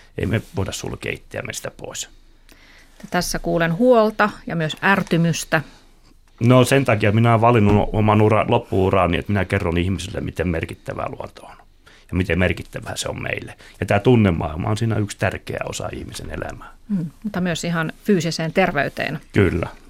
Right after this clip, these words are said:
Speaker 2: vaikuttaa. No, tota, ei voida käydä tätä tunnekeskustelua ilman, että puhutaan ilmastoahdistuksesta, joka on Panu Pihkalalle varsin tuttu. Sä oot aikaisemminkin siitä kirjoittanut kokonaisia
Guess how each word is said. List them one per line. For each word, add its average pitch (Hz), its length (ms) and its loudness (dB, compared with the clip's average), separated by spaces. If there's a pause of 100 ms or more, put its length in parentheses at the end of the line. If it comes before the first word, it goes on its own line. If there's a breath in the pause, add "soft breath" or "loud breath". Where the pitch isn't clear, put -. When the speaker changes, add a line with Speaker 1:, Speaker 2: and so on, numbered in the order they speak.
(220)
Speaker 2:
vaikuttaa. - 600 -2 (600 loud breath)
No, 220 140 4 (260)
tota, 233 280 2 (560)
ei 247 120 4
voida 269 200 4
käydä 262 280 4
tätä 208 380 2 (500)
tunnekeskustelua 185 880 0
ilman, 180 300 2
että - 280 0 (100)
puhutaan 160 400 0
ilmastoahdistuksesta, 151 1400 -2
joka 151 280 -4
on 151 220 -4 (240)
Panu 147 220 -2
Pihkalalle 151 500 -6
varsin 151 380 -4
tuttu. 160 240 -8
Sä 151 100 -6
oot 143 120 -10
aikaisemminkin 156 640 -8
siitä - 400 -4
kirjoittanut - 420 -8
kokonaisia 156 440 -6